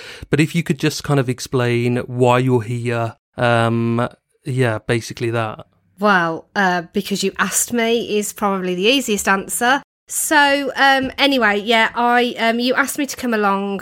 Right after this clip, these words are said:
Speaker 2: because, um, y-, you referred to me as a child protection expert, which was joyous to hear, but not quite true. I wouldn't necessarily say I'm a total expert, but I have worked in the field of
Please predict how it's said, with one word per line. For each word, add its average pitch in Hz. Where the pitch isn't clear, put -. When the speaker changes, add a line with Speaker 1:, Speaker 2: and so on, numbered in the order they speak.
Speaker 2:
because, 214
um, 196
y-, -
you 233
referred 311
to 320
me 185
as 185
a 196
child 247
protection -
expert, 302
which -
was 226
joyous 185
to -
hear, 175
but -
not 233
quite -
true. 170
I 175
wouldn't 190
necessarily 180
say 165
I'm 190
a 180
total 180
expert, -
but 214
I 190
have 208
worked 190
in 208
the 190
field 185
of 185